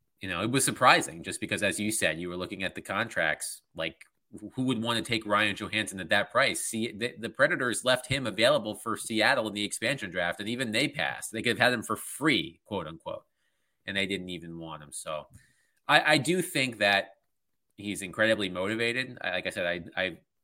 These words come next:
covered Ryan for seven years. I, I, I know him well. I,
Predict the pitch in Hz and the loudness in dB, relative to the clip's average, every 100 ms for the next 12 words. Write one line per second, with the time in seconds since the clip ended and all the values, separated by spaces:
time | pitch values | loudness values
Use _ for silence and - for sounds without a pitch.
0 | _ 107 98 95 95 101 107 98 90 80 | _ -4 -2 0 2 2 0 -4 -8 -8
1 | _ - 110 101 101 98 104 117 - - | _ -2 2 2 0 -2 -2 -2 -6 -10
2 | _ 98 98 90 92 85 _ - 95 85 | _ -6 -4 -4 -6 -10 _ -8 -6 -6
3 | - 98 95 101 95 101 117 143 - _ | -4 -2 -2 -2 2 6 6 2 -8 _
4 | 90 | -14